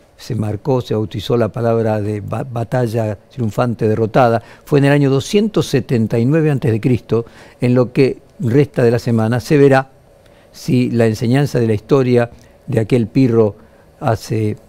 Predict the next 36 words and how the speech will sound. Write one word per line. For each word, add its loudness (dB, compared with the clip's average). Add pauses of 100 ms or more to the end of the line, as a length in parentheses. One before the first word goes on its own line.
veinte -2
siglos 0 (300)
se -2
vuelve 2
a 0
repetir -2
o 0
si -4
no, 0 (260)
será, 0
como -2
dice -2
el -4
tango, 0 (120)
un 2
pobre 4
triunfo 0
pasajero. -6 (260)
También 4
está 2
la 4
opción 0
de 2
que 0
estemos 0
ante 0 (320)
un 4
nuevo 6
día 6
de, 2 (340)
comience 2
una 2
nueva 2
etapa, 0 (300)
la 0
política, 0